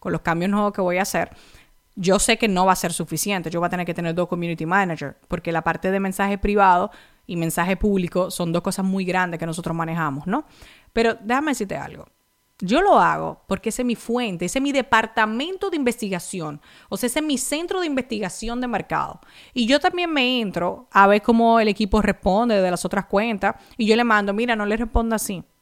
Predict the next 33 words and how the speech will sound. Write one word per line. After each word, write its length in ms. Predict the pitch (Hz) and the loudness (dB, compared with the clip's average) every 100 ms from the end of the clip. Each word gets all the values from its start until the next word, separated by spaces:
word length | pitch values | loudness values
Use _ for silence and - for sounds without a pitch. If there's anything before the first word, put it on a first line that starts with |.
| - | -4
a 120 | 190 | -2
mi 100 | 196 | 0
community, 420 | 214 214 214 185 | 0 -2 0 -2
no 120 | 180 | -2
le 100 | 190 | 0
responda 380 | 220 226 226 214 | 0 0 0 0
así, 240 | 208 202 175 | -4 -6 -6
vamos 240 | 175 190 | -4 -4
a 80 | 196 | -4
hacerlo 180 | 214 196 | -4 -6
así". 240 | - 156 - - - | -8 -12 -16 -14 -4
Y 100 | 220 | 0
de 80 | |
ahí 100 | 214 | 2
me 80 | 233 | 2
surgen 380 | 247 240 233 247 | 0 0 2 2
ideas, 560 | 240 220 311 - - _ _ _ | 0 -2 -4 -8 -12 _ _ _
porque 380 | - 233 269 - | 0 2 2 -2
las 200 | - 247 | 0 2
mejores 320 | 262 262 349 392 | 4 2 2 0
estrategias 540 | 381 277 240 254 277 | -2 -2 -2 0 0
exitosas 460 | 262 226 233 226 208 | -2 -2 -2 -2 -2
que 140 | 202 | 0
yo 240 | 196 220 | 2 2
he 100 | 233 | 2
podido 380 | 226 220 214 233 | 0 0 0 0
lanzar, 720 | 226 196 185 - 208 190 165 - - - - - _ _ | 0 0 -2 -2 0 2 0 -4 -14 -20 -20 -20 _ _
supervisando, 920 | - - 202 220 208 196 220 214 214 | -8 -2 0 2 0 0 2 2 4
ejecutándola 480 | 196 202 196 202 220 | 2 0 0 2 2
yo 140 | 214 202 | 4 2
misma 340 | 214 196 190 | 2 0 0
cuando 220 | 190 190 | 0 0
comencé, 680 | 185 190 185 180 190 170 165 | 0 -2 -2 -2 -4 -6 -8